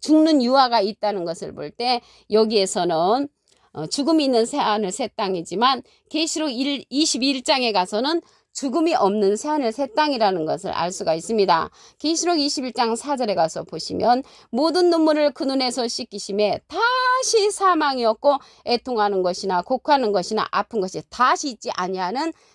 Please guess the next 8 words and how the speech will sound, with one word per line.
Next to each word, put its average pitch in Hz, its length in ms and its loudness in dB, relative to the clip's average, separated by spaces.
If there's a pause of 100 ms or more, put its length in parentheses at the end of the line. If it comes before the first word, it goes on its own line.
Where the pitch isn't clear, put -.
새 - 140 -14
하늘 240 240 -2
새 190 140 -6
땅도 160 340 -4
있다는 196 480 0
것을 160 460 -2
말씀을 165 440 -4
드립니다." 208 640 2